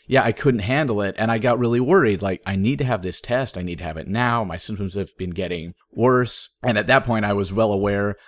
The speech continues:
I have delayed a little bit, and uh-oh. And I called them, and I said, "I can't keep it down." And they said, "Well, try to have one more dose." And I,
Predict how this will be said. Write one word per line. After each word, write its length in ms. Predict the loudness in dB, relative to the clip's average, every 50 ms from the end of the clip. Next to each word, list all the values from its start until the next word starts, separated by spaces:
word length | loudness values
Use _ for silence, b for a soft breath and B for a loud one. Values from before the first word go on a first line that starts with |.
| b b b
I 100 | -4 -2
have 160 | 0 -2 -2
delayed 460 | -2 -4 -4 -2 -2 -2 0 0 0 -2
a 60 | -2
little 280 | 0 0 0 0 0
bit, 400 | 0 2 2 2 2 0 -4 _ _ _ _ _ -4
and 600 | -2 -2 0 0 0 -2 -2 -4 -4 -6 -10 -14 _ _ _ _ _ _ _ _ _ _
uh-oh. 640 | 0 0 2 2 2 2 4 4 2 0 -2 -4 -10 _ _ _ _ -14
And 120 | -10 -10
I 100 | -10 -10
called 360 | -10 -4 0 2 2 2 2
them, 180 | 0 0 0 -2
and 80 | -2 -4
I 100 | -6 -8
said, 220 | -8 -8 -10 -10
"I 100 | -10 -12
can't 320 | -12 -10 -8 -8 -8 -8 -8
keep 240 | -8 -8 -6 -6 -6
it 100 | -4 -2
down." 480 | 0 0 0 0 0 0 -2 -2 -4 -4
And 180 | -4 -6 -4
they 140 | -4 -6 -6
said, 320 | -6 -6 -6 -6 -6 -6
"Well, 540 | -4 -4 -2 0 2 2 2 0 -2 -4 -8 _ _ _ _ _ _ _ _ _ _ -14
try 280 | -8 -2 0 2 2
to 60 | 2
have 220 | 2 0 0 0 0
one 200 | 0 0 0 0
more 380 | 0 0 0 0 0 0 0
dose." 440 | -2 0 0 0 0 0 -2 -2 -4 -8
And 100 | -8 -8
I, 120 | -8 -10